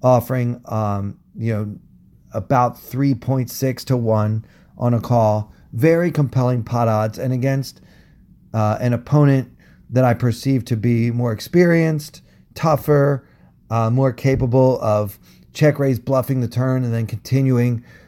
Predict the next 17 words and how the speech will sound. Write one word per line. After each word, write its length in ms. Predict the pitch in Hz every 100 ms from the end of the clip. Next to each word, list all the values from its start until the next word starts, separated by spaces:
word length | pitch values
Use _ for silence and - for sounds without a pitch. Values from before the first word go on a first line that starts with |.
| _
with 240 | - 117 120
another, 540 | 123 123 120 120 107 -
uh, 300 | 135 113 107 - - - _
you 120 | 131
know, 80 | 120
shell 540 | 98 - 160 143 135
on 160 | 135 123
the 80 | 120
river, 480 | 127 127 131 123 - _ _ _ _
I 80 | 120
could 220 | 123 123
see 540 | - - 127 117 110 107 - _ _ _
calling 460 | - 135 120 110 101
this. 340 | 95 92 - _ _ _ _
But, 380 | 120 120 113 - _ _ _ _ _ _ - _ _ _ -
you 120 | 131
know, 360 | 131 123 113